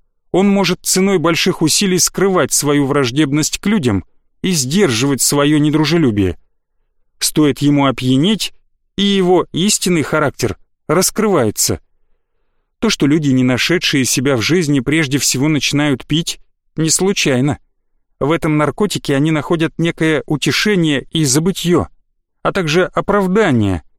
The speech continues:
почему им не удалось добиться желаемого. Вспышки злобы гораздо чаще встречаются у детей, чем у взрослых.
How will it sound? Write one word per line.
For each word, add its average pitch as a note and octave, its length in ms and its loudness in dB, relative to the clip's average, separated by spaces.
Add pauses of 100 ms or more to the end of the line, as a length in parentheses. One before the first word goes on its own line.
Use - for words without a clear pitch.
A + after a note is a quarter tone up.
(120)
почему A3+ 520 0
им G#3 240 2
не E3 80 4
удалось D3 440 2
добиться C#3+ 420 0
желаемого. A2+ 640 0 (1700)
Вспышки - 580 0
злобы D#3 420 2
гораздо D3 400 0
чаще - 380 0
встречаются D3 680 0
у C#3 80 2
детей, C3 360 0
чем D3 240 0
у D#3+ 60 0
взрослых. C3 600 0